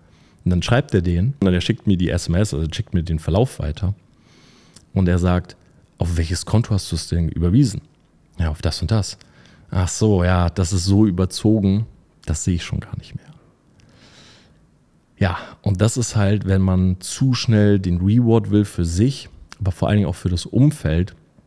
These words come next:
was einem so das Gefühl gibt, man kann jetzt nicht mehr zurück. So, man kann jetzt nicht mehr downgraden, weil sich alle dran gewöhnt haben und man liebt das halt, dieses, „Hey,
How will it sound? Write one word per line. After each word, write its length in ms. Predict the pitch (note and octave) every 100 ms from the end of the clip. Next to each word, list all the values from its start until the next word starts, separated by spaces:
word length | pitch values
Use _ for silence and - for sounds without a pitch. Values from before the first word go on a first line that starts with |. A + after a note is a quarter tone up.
| _ _ _ _
was 220 | G#2 G2+
einem 220 | - A2+ G2+
so 80 |
das 180 | F#2+ F#2
Gefühl 380 | - - - A#2+
gibt, 180 | A2 -
man 120 | G2
kann 180 | - G#2+
jetzt 180 | G2 -
nicht 120 | F#2+
mehr 160 | F2+
zurück. 460 | - F#2+ F2+ G#2 - _ - - _
So, 140 | -
man 140 | D#2+ D2
kann 180 | G#2
jetzt 240 | F#2+ - -
nicht 160 | F#2
mehr 100 | G2
downgraden, 800 | F#2 F#2+ A#2+ A#2 F2+ D2+ D2+ - - - - _
weil 100 | E2+
sich 180 | E2+ -
alle 140 | G2
dran 240 | F#2 F#2 F2+
gewöhnt 420 | F2 G#2 A2 -
haben 280 | G2+ F#2+ F#2+
und 100 | E2+
man 320 | D#2+ D#2 - -
liebt 300 | G2 B2 -
das 160 | G2 -
halt, 220 | F2+ F2+
dieses, 340 | F2+ E2 E2
„Hey, 320 | - A2+ G2+